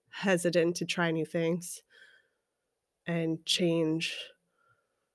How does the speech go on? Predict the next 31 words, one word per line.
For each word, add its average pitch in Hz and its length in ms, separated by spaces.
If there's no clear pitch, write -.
how 180 580
the 175 160
model 165 380
looks. - 540
But 202 120
I 190 80
do 208 120
think 185 200
it's 170 120
gonna 160 180
change. 170 520
I 175 80
do. 160 220
I 165 80
don't 170 180
think 175 160
it's - 140
sustainable 165 480
long 170 160
term. 175 160
I 247 60
don't 277 180
even 269 120
know 240 120
that 202 100
that's 170 200
a 175 40
bad 165 240
thing. 180 260
That's 196 180
fine. 190 300